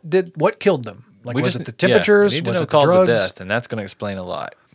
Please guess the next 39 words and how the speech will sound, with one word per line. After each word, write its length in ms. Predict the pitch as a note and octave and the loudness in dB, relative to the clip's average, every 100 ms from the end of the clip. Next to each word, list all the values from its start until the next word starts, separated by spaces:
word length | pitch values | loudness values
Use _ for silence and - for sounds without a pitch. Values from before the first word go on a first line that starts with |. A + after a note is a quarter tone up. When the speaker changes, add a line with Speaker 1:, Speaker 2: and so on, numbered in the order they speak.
| _ | _
Speaker 1:
Yeah, 120 | C3+ | -2
'cause 140 | - A#2+ | 0 2
that's 180 | F3 | 4
gonna 100 | B3 | 4
be 120 | A#3 G#3 | 0 0
the 180 | F#3+ | 2
answer 260 | F3+ E3+ D#3 | 2 0 2
right 220 | C#3+ C#3 | 2 2
there. 160 | D3+ C3 | 0 -2
'Cause 140 | A#2+ | -2
if 80 | C3+ | -2
it's 100 | D3 | -2
the 160 | - C#3 | -4 0
elements 440 | G#3+ C#4+ B3+ A3 | 2 2 0 -2
that 100 | F3+ | -6
killed 320 | D#3+ A3+ F3+ | 2 2 2
them 320 | C#3+ C3+ B2+ - _ _ - | 0 -2 -4 -8 _ _ -8
and 200 | C3+ B2+ | -4 -4
the 60 | |
weather 380 | B2 C#3+ E3+ F#3 | 0 2 4 2
killed 320 | - G#3 G3 | 2 0 0
them, 180 | G3+ G3+ | -2 -2
or 160 | D3 D#3 | 0 0
is 160 | C#3 | 0
it 200 | C3 C3+ | -2 -4
you 120 | B2+ D#3+ | -6 0
guys 240 | F3+ E3+ | 0 2
had 160 | D#3+ C#3+ | -4 -4
too 140 | E3 | -4
many 180 | D#3 C#3+ | -2 -4
drugs 380 | C#3 D#3 C#3+ B2 | 0 2 2 -2
and 100 | B2 | -4
someone 300 | D3 C#3+ C3 | 0 0 0
sent 340 | - C#3 B2 | 0 -2 0
you 120 | C3 | 0
out 180 | B2 A#2 | -2 -2
there 140 | A#2 | -6
to 100 | A2+ | -8
die? 320 | G2+ G#2 - | -12 -12 -16